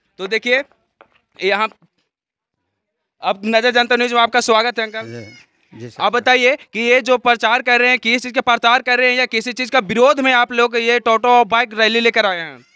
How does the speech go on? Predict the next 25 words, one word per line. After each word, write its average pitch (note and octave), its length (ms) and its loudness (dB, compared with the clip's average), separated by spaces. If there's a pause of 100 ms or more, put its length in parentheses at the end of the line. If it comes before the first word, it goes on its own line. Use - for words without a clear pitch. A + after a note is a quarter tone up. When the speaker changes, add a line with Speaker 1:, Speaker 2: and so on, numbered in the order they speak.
(100)
Speaker 2:
हम C#3 140 -8
लोग G3+ 380 0 (280)
बालू E3 580 0
माफिया F3 460 -2
के F3 160 -8
विरोध C#3+ 320 -6
में B2+ 120 -6
आए B2 160 -2
हैं। D3 180 -6 (340)
बालू E3+ 460 0
जो F3 120 0
खनन E3+ 540 -2 (140)
नदी D#3 220 -4
से D#3+ 120 -6
हो D#3+ 140 0
रहा D#3 280 0
है F#3+ 100 -8 (340)
पॉपलिन D#3+ 360 -8
के D#3+ 140 -4
द्वारा, D#3 320 0 (220)
उसका D3+ 260 -4
विरोध C#3+ 360 -2
कर D3 180 -2
रहे C3+ 120 -2
हैं। G#2+ 260 -10